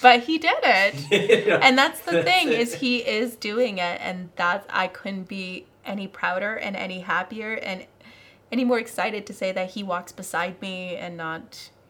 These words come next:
Speaker 1: behind or in front of me, right? We're
Speaker 2: Mm-hmm.
Speaker 1: definitely on the same <laughs> path, walking those same footprints. You know, he's there taking phone calls, he's there answering to people walking in the door, he's there,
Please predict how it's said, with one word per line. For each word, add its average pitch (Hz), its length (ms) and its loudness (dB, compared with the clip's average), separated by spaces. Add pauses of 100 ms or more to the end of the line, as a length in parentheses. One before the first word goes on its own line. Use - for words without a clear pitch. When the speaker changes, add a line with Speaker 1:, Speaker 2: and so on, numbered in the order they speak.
(160)
Speaker 1:
behind 170 400 -8
or 151 100 -10
in 160 100 -12
front 165 220 -8
of 160 260 -14
me, 165 220 -14 (100)
right? 196 300 -10
We're 185 140 -6
Speaker 2:
Mm-hmm. 175 80 -12
Speaker 1:
definitely 170 760 -6 (440)
on 202 200 2
the 208 80 -6
same 208 320 -4
<laughs> - 0 -
path, 269 480 6 (480)
walking 214 440 2
those 202 180 -4
same 190 220 -6
footprints. 269 720 -6
You 220 120 -4
know, 214 120 -4
he's 247 460 -6
there 220 180 -4
taking 214 340 -8
phone 196 240 -6
calls, 185 360 -6
he's 202 220 -10
there 175 280 -8
answering 175 720 -8
to - 100 -20
people 180 320 -12
walking 170 420 -8
in 175 140 -10
the 175 80 -10
door, 160 400 -8 (340)
he's 202 400 -10
there, 170 360 -4